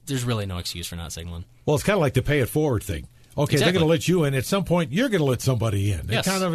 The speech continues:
Speaker 2: we're all helping each other out here to prevent a problem.
Speaker 1: Yes, we just want cour-, courteous drivers. We want safe drivers, patient drivers. It's not, it's not asking a lot.
Speaker 2: No, it really isn't. How about the texting and driving? You know, that's going on. People are on the phones. And I always think, here's,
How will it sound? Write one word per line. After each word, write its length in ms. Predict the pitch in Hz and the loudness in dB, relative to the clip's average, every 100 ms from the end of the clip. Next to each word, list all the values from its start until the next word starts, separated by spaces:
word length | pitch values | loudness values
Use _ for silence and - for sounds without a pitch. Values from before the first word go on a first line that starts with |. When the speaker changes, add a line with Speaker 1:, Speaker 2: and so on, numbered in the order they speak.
| 170 | 0
Speaker 2:
we're 140 | 175 | 2
all 140 | 214 | 2
helping 260 | 180 208 180 | 2 2 0
each 160 | 185 180 | 0 0
other 260 | 185 165 | 2 2
out 220 | 190 240 | 2 0
here 160 | 120 131 | 2 2
to 80 | 135 | 0
prevent 360 | 127 123 170 | -2 0 2
a 60 | 160 | 0
problem. 560 | - 185 247 160 82 - - - | -2 -2 0 -2 -4 -10 -12 -6
Speaker 1:
Yes, 280 | 220 - | -4 -4
we 140 | 175 233 | -4 -2
just 160 | 247 | -2
want 180 | 220 202 | -2 -4
cour-, 400 | 175 170 156 160 143 - | -2 -2 -4 -8 -10 -10
courteous 400 | - 196 220 202 | -4 -2 -2 -2
drivers. 460 | 208 196 202 208 175 | 0 0 0 -2 -2
We 100 | 123 | -2
want 280 | 113 101 | -4 -6
safe 340 | - - 185 190 | -6 -4 -4 -2
drivers, 400 | 185 170 170 151 | -4 -4 -4 -6
patient 400 | - 175 175 170 | -4 -4 -4 -6
drivers. 540 | 160 156 151 151 147 - | -4 -4 -4 -6 -6 -8
It's 200 | 135 165 | -10 -8
not, 180 | 151 - - | -10 -12 -16
it's 160 | 175 | -14
not 120 | 190 175 | -10 -10
asking 280 | 160 - | -10 -10
a 100 | 156 | -10
lot. 260 | 131 143 - _ | -8 -8 -10 _
Speaker 2:
No, 300 | 104 135 127 | 0 2 2
it 160 | 95 113 | 0 0
really 320 | 113 98 85 | 2 0 0
isn't. 240 | 76 67 - - - - - _ | -4 -6 -12 -20 -20 -20 -20 _
How 120 | - 180 | -4 0
about 260 | 175 165 | 2 0
the 100 | - | -2
texting 580 | 123 147 - - 143 143 | 0 -2 -2 -2 0 0
and 120 | 131 | 0
driving? 560 | 120 123 123 113 113 113 | 2 2 2 2 2 2
You 100 | 117 | 2
know, 120 | 120 | 2
that's 220 | 117 113 | 0 0
going 260 | - 113 110 | 0 0 2
on. 160 | 110 107 | 0 0
People 240 | 120 110 | -2 0
are 40 | 110 | 0
on 80 | 104 | 0
the 40 | |
phones. 300 | - 113 107 | 0 0 -2
And 160 | 101 143 | -2 0
I 160 | 196 | 2
always 240 | 214 156 123 | 4 4 2
think, 160 | 127 | 0
here's, 240 | 160 151 | 0 0